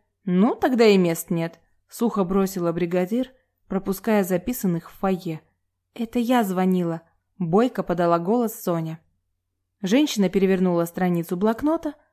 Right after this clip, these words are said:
пробежалась по ней глазами и посмотрела на Соню из-под очков. «Ворон и Алеева?» переспросила тётенька,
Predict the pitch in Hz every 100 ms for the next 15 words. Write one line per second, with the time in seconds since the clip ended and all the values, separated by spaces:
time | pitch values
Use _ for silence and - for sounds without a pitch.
0 | _ _ - 214 202 196 190 175 165 170
1 | 165 165 165 170 165 185 262 285 _ _
2 | _ 202 196 196 190 185 180 180 175 170
3 | 170 214 262 247 214 196 185 - - 160
4 | 156 _ _ _ _ - 160 170 208 208
5 | 202 196 214 208 233 330 247 165 165 _
6 | _ _ _ - 190 180 - 196 190 208
7 | 185 180 269 269 180 170 165